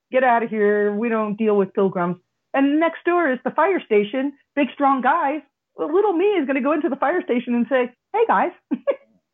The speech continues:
I need a place to stay." And they'll say, "Oh, we got a bunk room. Yeah, you can take it."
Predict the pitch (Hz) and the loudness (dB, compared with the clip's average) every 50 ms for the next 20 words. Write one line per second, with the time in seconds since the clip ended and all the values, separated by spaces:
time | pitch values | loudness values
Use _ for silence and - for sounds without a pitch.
0 | - - - _ - - - - - 440 415 370 302 339 - 339 330 320 - - | -8 -8 -8 _ -20 -16 -8 -4 -2 -2 0 0 -2 -2 -2 -2 -4 -4 -4 -6
1 | 370 370 - 453 453 285 185 175 - _ _ _ _ - 311 330 339 330 320 330 | -6 -4 -2 -2 -2 -2 -4 -6 -10 _ _ _ _ -4 -2 -2 -2 -4 -2 -2
2 | 339 320 311 - - 453 453 427 392 370 277 269 208 254 254 247 - 247 214 190 | -2 -4 -2 -2 -2 -2 0 0 0 0 -2 0 0 -2 -2 -2 -4 -4 -4 -2
3 | 180 175 247 359 403 285 277 320 392 370 - - 208 160 - - - | -4 -2 -2 -2 0 0 2 0 0 0 -2 -2 -4 -4 -4 -6 -10